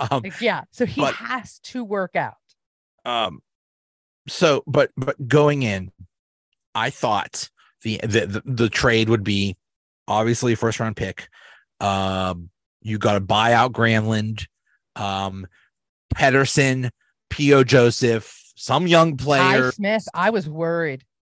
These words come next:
Speaker 1: Ty
Speaker 2: You
Speaker 1: Smith,
Speaker 2: knew I
Speaker 1: maybe,
Speaker 2: was worried.
Speaker 1: something
Speaker 2: And
Speaker 1: like
Speaker 2: I
Speaker 1: that.
Speaker 2: can't tell you. I'm telling you, I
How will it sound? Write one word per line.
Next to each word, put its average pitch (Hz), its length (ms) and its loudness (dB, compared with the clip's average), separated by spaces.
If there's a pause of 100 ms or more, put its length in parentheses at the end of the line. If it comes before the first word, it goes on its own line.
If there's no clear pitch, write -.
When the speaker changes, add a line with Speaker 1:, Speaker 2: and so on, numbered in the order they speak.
(120)
Speaker 1:
Ty 110 160 -2
Speaker 2:
You 139 80 -6
Speaker 1:
Smith, 226 280 -2
Speaker 2:
knew 302 140 2
I 226 100 6
Speaker 1:
maybe, 233 120 0
Speaker 2:
was 214 100 -10
worried. 247 320 0
Speaker 1:
something 113 220 -6
Speaker 2:
And 170 80 -6
Speaker 1:
like 123 160 -4
Speaker 2:
I - 60 -6
Speaker 1:
that. 110 100 -6
Speaker 2:
can't 113 300 -4
tell 254 220 -4
you. 190 340 -10 (420)
I'm 233 140 2
telling 240 380 0
you, 220 100 0
I 196 160 0